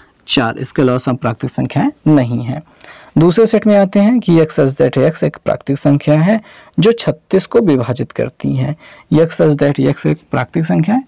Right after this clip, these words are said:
इधर वाले हिस्से में आएंगे, जो छत्तीस को बांटते, तो छत्तीस को कौन कौन काट देता है? एक काट देता है, दो से काट देता है, तीन से कटता है छत्तीस? नहीं कटता है, कटता है। चार से करता है, चार नवे छत्तीस, पाँच से करता है, नहीं, छः सात, छः सात आठ,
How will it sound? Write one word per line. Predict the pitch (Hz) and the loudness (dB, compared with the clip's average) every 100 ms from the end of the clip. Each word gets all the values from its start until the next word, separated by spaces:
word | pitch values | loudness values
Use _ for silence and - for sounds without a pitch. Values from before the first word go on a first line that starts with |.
| - | -4
इधर | 139 135 127 | 0 0 0
वाले | 123 | 0
हिस्से | 123 123 147 | -2 -4 -2
में | 139 | 0
आएंगे, | 156 226 285 - - - | 2 0 -2 -6 -12 -2
जो | 240 | 0
छत्तीस | 180 165 170 | 0 -2 -4
को | 165 170 | -2 0
बांटते, | 117 113 - | 0 -4 -4
तो | 156 | -2
छत्तीस | 160 143 196 | -2 -2 -2
को | 202 | 0
कौन | 196 165 | 2 2
कौन | 160 143 | 0 -2
काट | 127 120 | -2 -2
देता | 131 151 127 | -4 -4 -6
है? | 151 - - - 165 | -6 -12 -20 -4 0
एक | 165 | 0
काट | 170 151 | 2 2
देता | 147 143 151 | 2 0 0
है, | 143 | 2
दो | 135 120 | 2 0
से | 135 | -2
काट | 139 123 120 | -2 -2 -2
देता | 127 143 | -4 -4
है, | 131 139 _ _ _ _ - | -6 -6 _ _ _ _ 0
तीन | 170 | 2
से | 165 | 2
कटता | 156 202 | 0 0
है | |
छत्तीस? | 190 185 220 - _ - | -2 -2 -4 -6 _ -2
नहीं | 113 120 | 0 0
कटता | 131 123 127 | -2 -2 -2
है, | 127 - - | -4 -6 -12
कटता | - 127 117 | -8 -6 -6
है। | 127 _ - _ _ _ - - - | -10 _ -20 _ _ _ -16 -16 -10
चार | - 135 139 | -2 -2 0
से | 151 | -2
करता | 143 135 151 | -2 -2 -2
है, | 156 - | -2 -2
चार | 123 | 2
नवे | 123 127 | 2 2
छत्तीस, | 127 - 135 | -2 -4 -6
पाँच | - 147 131 | -4 -2 0
से | 135 | 0
करता | 135 135 | -2 0
है, | 139 | 2
नहीं, | 127 147 | 2 0
छः | - 131 131 | 0 0 0
सात, | - 123 165 - - _ _ _ - - | -2 -4 -4 -10 -20 _ _ _ -20 -10
छः | - 143 147 | 0 2 2
सात | 135 127 - | 0 -4 -2
आठ, | 123 135 | -2 -2